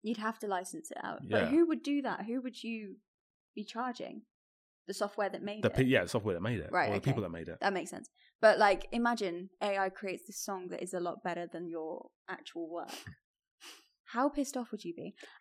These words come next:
Speaker 1: And would you have to perform that then when you go on tour and stuff? And
Speaker 2: Well, you
Speaker 1: fi-
Speaker 2: wouldn't need him because coming back to your point about Joan is
Speaker 1: Joan is awful.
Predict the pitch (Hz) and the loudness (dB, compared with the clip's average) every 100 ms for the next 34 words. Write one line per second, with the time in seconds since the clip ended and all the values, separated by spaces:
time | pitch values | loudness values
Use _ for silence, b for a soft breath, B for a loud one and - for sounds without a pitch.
0 | - 269 196 - 226 226 254 233 233 226 | 2 2 2 -4 -4 0 -2 -4 -8 -10
1 | - - 262 254 196 - 175 165 170 170 | -10 -10 -6 -4 -6 -10 -14 -14 -10 -8
2 | 175 180 175 185 185 175 170 - 226 196 | -8 -10 -12 -6 -6 -6 -14 -10 -8 -8
3 | 165 175 - 175 175 110 135 156 107 98 | -10 -12 -12 -12 -12 -6 0 2 2 2
4 | 135 202 - 82 80 95 - - - 156 | 2 2 2 -4 -4 -6 -8 -12 -4 2
5 | 127 113 - 92 85 147 92 78 87 - | 2 2 0 -4 -2 -2 -2 -4 -8 -12
6 | _ - 98 107 104 101 101 95 - - | _ -2 0 2 2 0 -2 -4 -6 -6
7 | - _ - 208 214 208 202 185 185 - | -8 _ 0 0 0 -4 -4 -4 -6 -10
8 | 202 | -12